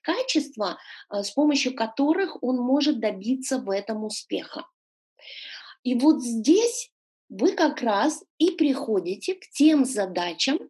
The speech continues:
которые, э, вам должна, м, школа помочь развить в ребенке. То есть, э, ну вот, э,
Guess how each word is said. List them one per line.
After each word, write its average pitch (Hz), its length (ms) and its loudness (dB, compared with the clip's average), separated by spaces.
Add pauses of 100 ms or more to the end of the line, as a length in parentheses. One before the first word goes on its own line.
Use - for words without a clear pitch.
(320)
которые, 240 760 0
э, - 40 -10 (460)
вам 220 1200 2
должна, 247 680 2 (220)
м, 226 640 0 (120)
школа 240 760 2 (320)
помочь 240 640 2 (100)
развить 226 720 0
в 220 40 2
ребенке. 202 640 -2 (640)
То 247 80 6
есть, 269 240 4
э, 226 440 2 (440)
ну 240 240 4
вот, 240 220 0 (100)
э, 160 100 -8